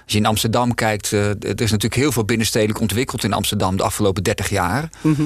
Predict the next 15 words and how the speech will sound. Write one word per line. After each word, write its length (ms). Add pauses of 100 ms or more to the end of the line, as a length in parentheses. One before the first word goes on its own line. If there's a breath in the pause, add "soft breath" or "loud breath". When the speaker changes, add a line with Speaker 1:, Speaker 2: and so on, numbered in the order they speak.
(100)
Speaker 1:
Dus 100
die 100
hele 240
Eioeverkant, 920
eh, 540
o-, 180
en 180
de 80
oostelijke 460
eilanden 800
en 100
alles. 380 (240 loud breath)
Er 60
is 60
natuurlijk 300